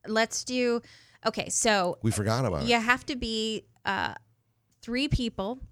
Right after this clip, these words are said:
Speaker 1: If you send me a text and you're the first three people, and you're gonna type in Route sixty-six as the promo code.
Speaker 2: Yeah.
Speaker 1: So you need to text us to four zero seven, nine nine five, nine six six five. Again, that's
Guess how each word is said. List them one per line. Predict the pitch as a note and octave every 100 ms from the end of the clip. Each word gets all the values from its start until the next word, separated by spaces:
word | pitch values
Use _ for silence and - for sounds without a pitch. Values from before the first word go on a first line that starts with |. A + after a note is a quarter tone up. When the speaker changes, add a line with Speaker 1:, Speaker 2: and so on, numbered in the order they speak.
| _ _ -
Speaker 1:
If | G3+
you | G#3
send | A3+ A3
me | A3+
a | A#3
text | - G3+ G3 -
and | G3+ F#3+
you're | F#3+
the | F#3+
first | G#3 G3+ -
three | G#3+ G#3
people, | - G3+ - -
and | F#3+ F#3+
you're | F#3
gonna | G#3 A#3
type | - A#3+ B3
in | - G#3 G#3 - - _
Route | F#3+ A#3 -
sixty-six | - - - G#3 - G3 - -
as | F#3 F3+
the | F#3
promo | G3 G3+ G#3+
code. | A#3 A3+ B3+ C4 -
Speaker 2:
Yeah. | C3 C3 D3+ C3 G#2 -
Speaker 1:
So | F#3+
you | F#3 G3
need | G#3+ A#3+
to | C4
text | B3+ C4 - -
us | G3+ G#3 -
to | - G3
four | - - G3
zero | G#3 A#3+ C4+ E4
seven, | - F#3 F3 G#3 B3+ - - - _ -
nine | G3+ F#3+ G3+
nine | A#3 C4 C#4+
five, | B3+ G3 F#3 G#3+ D#4+ - _ _ _ _
nine | - F#3+ F#3 F#3 F#3 - -
six | - G#3+ -
six | - G#3 -
five. | F3+ A#2 B1+ - - - - -
Again, | - F#3 G3+ G#3+ G3+
that's | F#3 - - -